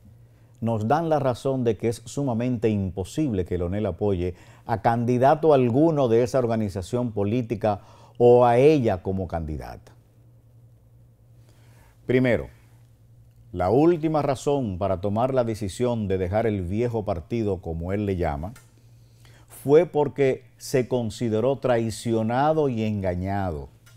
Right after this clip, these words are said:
Dos sentimientos que no son fáciles de borrar, aunque usted no sea rencoroso. Perdonar es posible,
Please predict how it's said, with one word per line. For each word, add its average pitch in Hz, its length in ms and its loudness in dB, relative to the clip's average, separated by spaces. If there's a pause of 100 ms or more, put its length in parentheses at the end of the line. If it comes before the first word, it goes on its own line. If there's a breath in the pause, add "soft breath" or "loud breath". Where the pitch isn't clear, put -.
(1120 soft breath)
Dos 131 320 2
sentimientos 135 880 0 (160)
que 92 100 -8
no 87 120 -6
son 117 220 -4
fáciles 110 520 -2
de 90 80 -6
borrar, 78 540 0 (280 soft breath)
aunque 107 380 -4
usted 165 360 2
no 123 200 -2
sea 95 240 0
rencoroso. 69 680 -8 (1400 soft breath)
Perdonar 160 540 4
es 202 100 0
posible, 90 720 -6